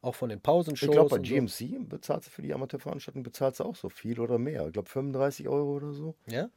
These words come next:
Speaker 2: Ja.
Speaker 1: Na, da war ich noch nie.
Speaker 2: Ich war, ähm, ich war dann, äh, auch schon, ja, ich fand's ein bisschen, ähm, ein bisschen doof, und das dann zum Beispiel, weiß ich nicht, wenn die Mutter dabei ist von so einem Kämpfer oder so, dass die auch bezahlen muss.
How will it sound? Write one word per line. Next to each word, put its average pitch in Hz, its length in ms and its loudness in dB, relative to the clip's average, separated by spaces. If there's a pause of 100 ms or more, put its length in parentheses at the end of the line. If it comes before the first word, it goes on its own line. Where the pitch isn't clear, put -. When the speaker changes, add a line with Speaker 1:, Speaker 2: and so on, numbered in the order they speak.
(100)
Speaker 2:
Ja. 104 240 0 (140)
Speaker 1:
Na, 120 100 -8
da 131 100 2
war 151 120 2
ich - 80 -10
noch 104 80 -10
nie. 104 260 -12
Speaker 2:
Ich 117 160 -2
war, 135 300 6
ähm, 120 540 -2 (120)
ich 113 220 -6
war 131 160 4
dann, 143 220 -2
äh, 127 280 0 (400)
auch 120 200 -2
schon, 123 160 -2 (360)
ja, 104 100 4
ich 110 80 0
fand's 139 280 4
ein 113 80 2
bisschen, 104 280 -4
ähm, - 1000 -8 (1080)
ein 98 120 -8
bisschen 92 520 -6
doof, 113 440 2
und 101 60 -6
das 110 120 -2
dann 101 160 -2
zum - 80 -12
Beispiel, 101 340 0
weiß 95 180 0
ich 95 40 -4
nicht, 90 140 -6
wenn 87 100 -4
die 85 80 -2
Mutter 104 260 0
dabei 98 280 4
ist 104 60 -4
von 90 120 -10
so 90 80 -2
einem 87 80 -6
Kämpfer 110 340 -2
oder 101 120 2
so, 92 80 -6
dass 90 80 -12
die 85 160 -4
auch 107 100 -2
bezahlen 101 440 -2
muss. 101 180 -6